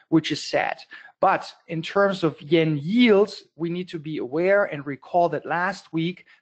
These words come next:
the Bank of Japan said that they are allowing the ten-year yield, which they kept at zero point one zero percent,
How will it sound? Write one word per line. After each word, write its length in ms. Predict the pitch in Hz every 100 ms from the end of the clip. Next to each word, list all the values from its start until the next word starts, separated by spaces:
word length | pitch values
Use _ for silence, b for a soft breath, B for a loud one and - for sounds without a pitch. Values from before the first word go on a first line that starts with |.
| -
the 60 |
Bank 280 | 139 170 190
of 80 | 175
Japan 560 | 170 165 165 160 156 - _
said 640 | - - 190 160 147 160 b b b
that 140 | 156
they 100 | 160
are 220 | 165 160 -
allowing 920 | - 143 151 196 254 220 156 156 190 226 _ _ _
the 100 | 156
ten-year 800 | 151 - 208 220 247 202 214 220
yield, 680 | 202 185 214 190 135 107 - _
which 320 | 156 147 -
they 140 | - 165
kept 460 | 165 - 190 190
at 160 | - - - -
zero 460 | 139 139 208 220 214
point 520 | 208 - 190 180 180
one 460 | 151 170 185 190 170
zero 380 | 147 196 185
percent, 800 | 175 - 160 - 202 147 185 233